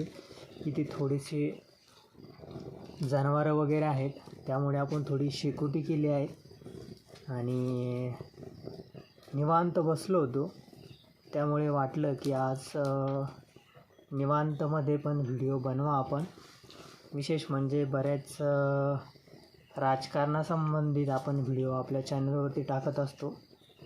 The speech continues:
आणि तसंच आज म्हटलं की एकदा रिलॅक्समध्ये एक छानसा एक मिनटाचा किंवा एक किंवा दोन मिनटाचा व्हिडिओ बनवा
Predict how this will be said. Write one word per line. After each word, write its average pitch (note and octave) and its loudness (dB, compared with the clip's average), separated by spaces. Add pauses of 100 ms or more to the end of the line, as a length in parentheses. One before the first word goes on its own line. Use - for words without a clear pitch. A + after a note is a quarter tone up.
(160)
आणि B2+ 0 (100)
तसंच C#3 -2
आज C3+ 0
म्हटलं C#3 0
की D3 0 (680)
एकदा D3+ 2
रिलॅक्समध्ये D#3+ 2 (1000)
एक - -8
छानसा D#3 2
एक D3+ 0
मिनटाचा C#3+ 2
किंवा D3+ 0
एक C#3+ -4
किंवा D3+ 2
दोन D3 2
मिनटाचा D3 0
व्हिडिओ C3 0
बनवा C#3 2